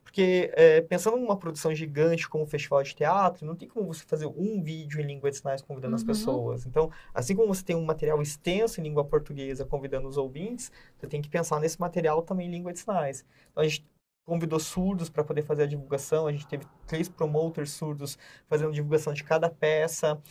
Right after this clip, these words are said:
Speaker 1: a gente teve um resuminho de cada peça em língua de sinais também, um release, é, sinalizado.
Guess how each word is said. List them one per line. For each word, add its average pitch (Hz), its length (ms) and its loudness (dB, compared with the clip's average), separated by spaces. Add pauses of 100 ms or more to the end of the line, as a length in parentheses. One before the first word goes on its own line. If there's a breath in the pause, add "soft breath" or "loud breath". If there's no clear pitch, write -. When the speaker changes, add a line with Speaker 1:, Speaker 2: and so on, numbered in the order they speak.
(180 loud breath)
Speaker 1:
a 139 100 0
gente 147 260 -2
teve 165 280 -2
um 170 60 0
resuminho 165 560 -2
de 156 100 -8
cada 170 240 2
peça 160 340 0
em 156 40 -4
língua 147 240 -2
de 147 80 -10
sinais 151 340 -2
também, 156 500 -4 (260 soft breath)
um 143 60 -8
release, 143 720 -4
é, 131 380 -4
sinalizado. 139 920 0